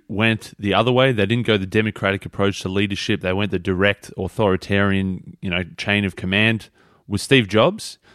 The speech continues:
He didn't bother with market research groups and bringing in fancy consultants and, and trying to get everybody's opinion. He said, "Here's the call, here's the decision, this is it, this is what we're doing, here's the strategy,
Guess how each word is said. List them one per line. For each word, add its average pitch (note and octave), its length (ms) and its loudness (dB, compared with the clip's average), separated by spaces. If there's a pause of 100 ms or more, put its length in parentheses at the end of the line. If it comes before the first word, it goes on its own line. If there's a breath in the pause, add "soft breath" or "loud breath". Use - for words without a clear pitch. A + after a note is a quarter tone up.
(120)
He B2 80 -2
didn't G#3+ 200 0
bother G2 220 0
with - 300 -4
market G2 340 -4
research G#2 520 -2
groups A2 320 -2
and F2+ 100 -6
bringing G#2 260 0
in G2 100 -2
fancy G2+ 400 -4
consultants G2 800 -4
and, F2 200 -4 (320 loud breath)
and F2 140 -8
trying C#3+ 220 0
to C3 60 0
get G#2 180 0
everybody's G#2+ 460 0
opinion. B2+ 520 0 (240 loud breath)
He B2+ 140 0
said, B2+ 340 2 (100)
"Here's C3 280 0
the A#2+ 60 -6
call, G#2 340 0
here's C3+ 220 -4
the A#2 60 -6
decision, G2 600 -2
this B2+ 160 -4
is G2+ 140 -4
it, D#3+ 220 0
this A2+ 120 0
is G2+ 80 -10
what G2+ 120 0
we're F2 120 -4
doing, D3 300 0
here's G#2+ 280 -2
the G2 60 -8
strategy, C3+ 540 -2